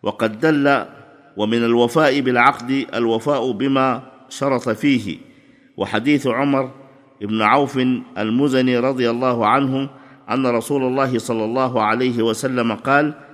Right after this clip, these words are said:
"المسلمون على شروطهم إلا شرطاً حرم حلالاً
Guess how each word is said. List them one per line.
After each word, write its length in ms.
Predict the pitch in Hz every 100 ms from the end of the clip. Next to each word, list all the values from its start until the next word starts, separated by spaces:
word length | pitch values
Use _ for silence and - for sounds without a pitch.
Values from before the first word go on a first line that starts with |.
| - -
"المسلمون 760 | 104 110 110 113 123 143 143 131 135 135 - -
على 300 | - 131 131
شروطهم 680 | - 123 139 135 113 98 87 - - _
إلا 400 | 139 135 127 120
شرطاً 720 | 120 - 131 135 143 139 135 135 - - -
حرم 440 | - 135 131 127 127
حلالاً 680 | - 113 131 123 95 73